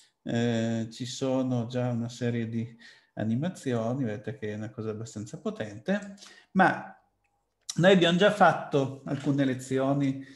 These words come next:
il mese scorso dove insegnavamo come muoversi, come costruire delle stanze da zero. Quello che facciamo stasera, e tra l'altro in questo lavoro mi aiuteranno, eh, Giovanna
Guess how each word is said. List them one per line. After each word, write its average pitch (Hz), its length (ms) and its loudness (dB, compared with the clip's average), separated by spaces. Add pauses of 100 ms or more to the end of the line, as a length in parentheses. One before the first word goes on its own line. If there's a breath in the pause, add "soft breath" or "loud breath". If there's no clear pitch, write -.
(220 loud breath)
il 131 180 -2
mese 131 220 0
scorso 143 540 0
dove 127 200 0
insegnavamo 139 960 -2
come 135 220 0
muoversi, 123 880 0 (160)
come 117 460 0
costruire 127 760 2
delle 120 180 0
stanze 117 580 -2
da 156 200 0
zero. 143 600 0 (760 loud breath)
Quello 226 380 8
che 180 340 4
facciamo 151 480 2
stasera, 143 840 2 (240 loud breath)
e - 100 -6
tra 160 140 8
l'altro 185 180 4
in 147 180 4
questo 160 300 -2
lavoro 139 400 2
mi 117 80 2
aiuteranno, 127 960 0 (340 loud breath)
eh, 120 380 -2
Giovanna 123 840 4